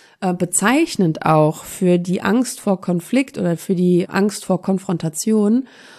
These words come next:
Und die hat nämlich da auch über ihren Partner gesprochen, über die Stille von ihrem Partner, über das Gefühl, seine Unzufriedenheit zwar deutlich zu spüren, aber keinen Zugang zu bekommen, damit man das klären kann.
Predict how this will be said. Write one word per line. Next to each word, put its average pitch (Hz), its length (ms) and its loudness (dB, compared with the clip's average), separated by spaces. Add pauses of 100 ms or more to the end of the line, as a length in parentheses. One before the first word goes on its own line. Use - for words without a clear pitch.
(220)
Und 180 200 0
die 220 100 2
hat 247 80 0
nämlich 233 280 2
da 208 160 -2
auch 220 140 -2
über 196 160 0
ihren 196 220 -2
Partner 196 440 -2
gesprochen, 147 640 -8
über 160 460 -2 (360)
die 170 80 -4
Stille 240 380 0
von 214 240 -4
ihrem 185 220 0
Partner, 170 760 -2
über 165 180 0
das 160 220 -2
Gefühl, 208 640 2 (560)
seine 175 320 2
Unzufriedenheit 185 800 0
zwar 175 180 -4
deutlich 208 480 -2
zu 180 100 -6
spüren, 240 520 0
aber 185 240 -2
keinen 196 320 -4
Zugang 240 400 0
zu 185 160 -6
bekommen, 190 520 0
damit 196 240 2
man 214 140 0
das 202 160 -4
klären 190 400 -4
kann. - 280 -10